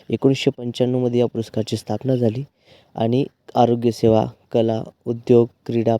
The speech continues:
पत्रकारिता, लोकप्रशासन, विज्ञान आणि समाजसेवा या क्षेत्रात जो आहे, विशेष योगदानासाठी हा पुरस्कार जो आहे, देण्यात येत असतो.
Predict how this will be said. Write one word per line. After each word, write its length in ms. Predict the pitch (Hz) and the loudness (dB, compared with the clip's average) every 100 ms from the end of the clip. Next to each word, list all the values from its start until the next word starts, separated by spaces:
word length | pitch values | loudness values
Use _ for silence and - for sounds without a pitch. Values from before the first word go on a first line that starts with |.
| - | -4
पत्रकारिता, 540 | 117 120 120 110 117 | -6 -4 -2 -2 -2
लोकप्रशासन, 680 | 120 123 - 113 113 110 117 | 0 0 0 -4 -4 -6 -6
विज्ञान 340 | 117 120 120 | -6 -2 -2
आणि 180 | 113 120 | 0 -4
समाजसेवा 640 | - 131 135 120 - 117 135 _ - - - _ - | 0 4 4 0 -2 -4 -6 _ -20 -20 -20 _ -2
या 240 | 120 127 - _ | 4 4 2 _
क्षेत्रात 440 | - 127 - 113 110 - | -2 -2 2 0 0 2
जो 80 | 120 | 4
आहे, 180 | 113 117 | 4 2
विशेष 420 | 113 135 135 - 113 | 0 -2 -2 -4 0
योगदानासाठी 760 | 113 113 120 120 - 117 117 | 0 2 0 0 -2 -2 -2
हा 120 | 113 | -2
पुरस्कार 500 | 113 113 113 - 117 | -2 0 -2 0 -2
जो 120 | 110 117 | 2 2
आहे, 160 | 123 | 4
देण्यात 380 | 139 117 110 123 - _ - - - - | 4 2 2 0 -4 _ -20 -20 -10 0
येत 220 | 117 - | 0 2
असतो. 300 | 107 - - | 0 -2 -10